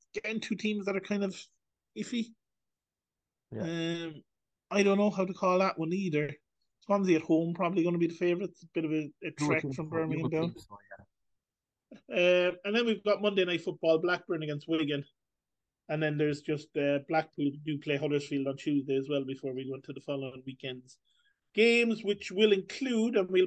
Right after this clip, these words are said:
Speaker 1: preview beforehand, Birmingham against West Brom, which is quite a tasty affair usually. Uh, when Birmingham play West Brom.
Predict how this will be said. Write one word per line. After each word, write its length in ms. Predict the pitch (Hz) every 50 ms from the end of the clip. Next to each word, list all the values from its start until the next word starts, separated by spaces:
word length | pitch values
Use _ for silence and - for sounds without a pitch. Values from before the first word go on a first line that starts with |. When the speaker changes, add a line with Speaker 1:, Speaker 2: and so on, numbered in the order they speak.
| 180 -
Speaker 1:
preview 300 | 214 196 190 190 180 165
beforehand, 540 | 170 165 165 170 175 165 160 165 156 151 151
Birmingham 480 | 165 175 165 160 160 156 151 156 151 143 147
against 320 | 147 143 151 147 147 -
West 180 | 147 139 139 -
Brom, 300 | - 175 165 156 143 139
which 180 | 139 135 - -
is 200 | 165 143 143 - _ _ _ _ _ _ _ _ _ _ _ _ _ _ _ _
quite 420 | - - - 311 339 311 285 - - 208
a 40 |
tasty 600 | 160 - - 175 165 156 - - 156 143 139 - _ _ _ 202
affair 360 | 151 - - 165 156 147 147
usually. 460 | 147 151 147 143 139 - 139 135 135 - _ _ _ _ _ _ _ _ _ _ _ _ _ - 113 - _ _ _ _ _ _ _ _ _ _ _ _ _ _ _ _ _ _ _ _ -
Uh, 240 | 165 139 131 127 127
when 160 | 123 139 139 135
Birmingham 440 | 143 139 135 135 135 135 135 131 131
play 180 | - 139 131
West 240 | 131 131 127 - -
Brom. 280 | - 131 127 127 127